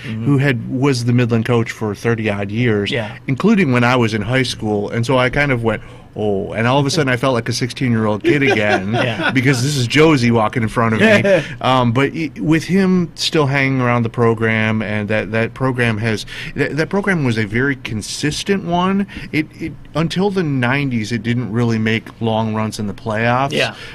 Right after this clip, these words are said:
Speaker 2: But they had that stretch where they, I think it was thirty-two odd years where they had winning seasons. They were always just pretty good.
Speaker 1: Yeah.
Speaker 2: And so now they've kind of, a couple of times in the nineties, they made trips to the,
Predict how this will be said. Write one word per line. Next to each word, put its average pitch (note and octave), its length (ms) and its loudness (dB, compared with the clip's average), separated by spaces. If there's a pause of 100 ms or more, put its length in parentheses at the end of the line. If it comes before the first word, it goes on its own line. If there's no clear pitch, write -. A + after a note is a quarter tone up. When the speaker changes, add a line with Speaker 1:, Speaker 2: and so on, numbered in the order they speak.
(100)
Speaker 2:
But B2+ 140 0
they C#3+ 100 0
had D#3+ 200 0
that B2 120 0
stretch C3+ 420 -2
where A2+ 140 0
they, G#2+ 140 0
I G#2 200 -6
think A#2+ 160 -8
it G#2 60 -6
was F#2+ 160 -6
thirty-two A2 500 -6
odd G#2 200 -2
years G#2 320 -4
where G#2 160 -4
they G2+ 180 -4
had G#2 200 -6
winning G#2 280 -2
seasons. A2 600 -4 (280)
They G#2+ 100 -6
were G#2+ 140 -6
always A#2+ 520 0
just A2 240 -6 (220)
pretty A2 300 -4
good. F2 460 -10
Speaker 1:
Yeah. A#2 320 -4 (100)
Speaker 2:
And A2 160 -2
so A#2 100 0
now A#2+ 220 2
they've B2 220 0
kind A#2+ 240 2
of, G#2 80 -2
a A2 60 -6
couple A#2 360 -4
of A2+ 160 -2
times A2+ 400 -2
in A2 100 -2
the A2 60 -2
nineties, G#2+ 420 -2
they A2 120 -2
made G#2+ 180 -2
trips - 280 -8
to A#2 100 -4
the, G#2 240 -2